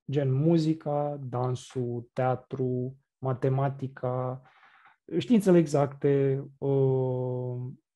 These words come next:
care dacă acestea încep ușor, ușor încep să fie corupte sau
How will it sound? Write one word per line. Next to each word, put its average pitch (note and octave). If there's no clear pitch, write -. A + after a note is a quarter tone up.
care E3
dacă D3
acestea F#3+
încep F3
ușor, D#3+
ușor C#3+
încep C#3
să -
fie C3+
corupte C3
sau -